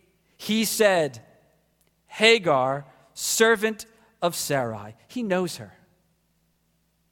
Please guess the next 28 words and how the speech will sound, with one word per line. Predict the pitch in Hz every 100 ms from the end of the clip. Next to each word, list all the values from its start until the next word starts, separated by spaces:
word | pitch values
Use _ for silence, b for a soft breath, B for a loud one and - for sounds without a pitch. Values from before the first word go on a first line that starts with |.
| _ -
He | 220
knows | 208 208 214 208 -
who | 202
she | 175 185 156
is. | 135 117 - - - _ _ _ _ _ _ _ _ _ _
He | - 196
knows | 196 202 214 220 220 196 - b
where | 165 185
she | 180 - 185
has | 170 175 175
come | - 165 151
from. | - 120 120 117 _ b b b -
And | 160 160
yet, | 208 185 147 - b b
the | 156 165
angel | 180 208 233 226
of | 208 185
the | 190
Lord | 165 160 160
finds | - - 196 226 262 247
her | 233 233 233
in | 226 208
the | 196
wilderness, | 175 208 214 160 135 127 160 - - B B -
calls | 175 226 254 269 254
her | 240 240
by | 208 208 196
name, | 190 202 214 160 151 165